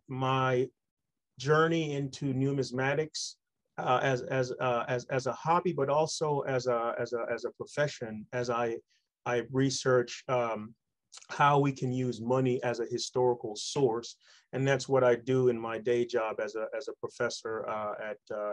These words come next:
Georgia State University. Um, but I also wanna use this opportunity to talk about, uh, how I'm using, or my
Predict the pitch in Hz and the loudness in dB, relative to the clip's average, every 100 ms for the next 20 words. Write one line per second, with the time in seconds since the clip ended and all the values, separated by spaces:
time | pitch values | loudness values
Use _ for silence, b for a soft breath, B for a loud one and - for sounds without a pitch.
0 | - 117 113 113 - 110 104 110 104 101 | -6 -6 -8 -10 -8 -8 -6 -8 -8 -2
1 | 117 117 - 107 107 101 _ b b b | -2 -2 -8 -12 -12 -14 _ b b b
2 | b 123 113 107 104 98 95 _ _ - | b -6 -2 -2 -4 -8 -12 _ _ -18
3 | _ _ _ - 151 170 185 220 - 208 | _ _ _ 2 6 8 6 4 2 4
4 | 180 165 147 156 160 135 139 - 139 139 | 4 2 0 -2 -4 -4 -6 0 0 0
5 | 135 156 151 131 120 117 - 147 156 156 | -2 -2 -4 -4 -4 -6 -4 2 2 0
6 | 123 120 113 113 - _ _ _ _ _ | -4 -2 -2 -2 -4 _ _ _ _ _
7 | _ _ 135 123 - - 151 143 147 127 | _ _ -4 -2 -4 0 4 6 6 2
8 | 131 127 123 127 131 123 127 117 117 120 | -2 -2 0 0 -2 -2 -2 -2 -8 -8
9 | 113 110 113 113 | -6 -6 -6 -6